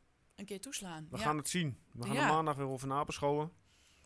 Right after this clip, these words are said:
Speaker 1: Ja. Wie
Speaker 2: En
Speaker 1: heb
Speaker 2: dan
Speaker 1: je volgende week zitten? Daar ben ik dan wel benieuwd
Speaker 2: Eh,
Speaker 1: naar.
Speaker 2: we hebben, eh, als het meer zit, komt, eh, we hebben vorige week een boek verloot van, ehm,
Speaker 1: Frank
Speaker 2: Rood.
Speaker 1: Kraken?
Speaker 2: Ja, Frank Kraken. Dan, als het meer zit, komt de prijswinnaar, eh, die
Speaker 1: Oh,
Speaker 2: komt bij
Speaker 1: leuk.
Speaker 2: ons, eh, te gast, de tweede.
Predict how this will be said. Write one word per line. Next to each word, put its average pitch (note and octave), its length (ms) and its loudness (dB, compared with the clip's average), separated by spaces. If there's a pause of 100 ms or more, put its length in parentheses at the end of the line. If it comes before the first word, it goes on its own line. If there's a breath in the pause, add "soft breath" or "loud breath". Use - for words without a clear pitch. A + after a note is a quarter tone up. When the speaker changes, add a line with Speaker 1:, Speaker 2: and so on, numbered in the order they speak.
(240 soft breath)
Speaker 1:
Ja. G#3 200 -2
Wie - 260 2
Speaker 2:
En - 120 -10
Speaker 1:
heb - 40 -
Speaker 2:
dan B3 100 -2
Speaker 1:
je C4+ 60 -6
volgende B3+ 320 -4
week A#3 140 -8
zitten? - 340 -8
Daar D4+ 80 -16
ben C4 100 -8
ik A#3+ 60 -12
dan A#3 100 -10
wel A3+ 80 -10
benieuwd A3+ 200 2
Speaker 2:
Eh, E3 80 4
Speaker 1:
naar. G3 340 8
Speaker 2:
we F#3+ 60 4
hebben, G3 560 8
eh, F3 300 6
als F#3+ 180 2
het E3+ 100 0
meer F#3+ 320 2
zit, - 380 0
komt, F#3+ 320 2
eh, C#3+ 60 0
we E3 60 6
hebben D#3 320 6
vorige D#3+ 280 2
week D#3+ 160 2
een C#3+ 160 4
boek E3+ 160 -2
verloot B2 340 -2
van, A#2+ 240 -6
ehm, A2+ 880 -4
Speaker 1:
Frank A2+ 260 -8
Speaker 2:
Rood. B2 200 2
Speaker 1:
Kraken? G#3+ 420 -2
Speaker 2:
Ja, C#3 260 0
Frank B2 260 -8
Kraken. B2+ 560 -2
Dan, B2+ 420 -2
als C3 120 -8
het - 80 -8
meer F#3 160 -2
zit, - 160 -6
komt E3+ 180 -4
de D3+ 60 -4
prijswinnaar, D#3 640 0
eh, C#3 260 2
die C3+ 80 -6
Speaker 1:
Oh, G3 60 -4
Speaker 2:
komt D3 120 -2
bij C#3+ 80 2
Speaker 1:
leuk. C#3+ 100 2
Speaker 2:
ons, - 100 -8
eh, C3+ 180 2
te - 160 -4
gast, D#3 400 -4
de C#3+ 80 -6
tweede. D#3 400 -2